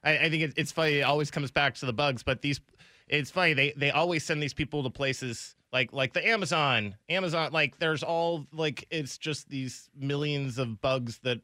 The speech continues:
all can kill you and give these stupid little diseases, and people come back from, the problem with that show is people literally come back from that show and they're, they're so,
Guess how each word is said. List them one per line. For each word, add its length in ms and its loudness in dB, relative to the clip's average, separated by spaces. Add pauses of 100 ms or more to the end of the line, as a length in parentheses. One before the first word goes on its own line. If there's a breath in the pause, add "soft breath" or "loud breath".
(120)
all 300 0 (240)
can 180 -4
kill 220 -2
you 140 0
and 100 -2
give 140 -2
these 200 -6
stupid 360 -8
little 260 -4
diseases, 720 -4
and 180 -6 (340 loud breath)
people 220 -2
come 160 -4
back 180 2
from, 160 -4 (160 loud breath)
the 80 -20
problem 220 0
with 80 0
that 160 2
show 180 2
is 100 2
people 280 -6
literally 340 0
come 180 -4
back 220 2
from 120 -6
that 180 0
show 420 0
and 140 0
they're, 260 2 (320 loud breath)
they're 160 0
so, 640 0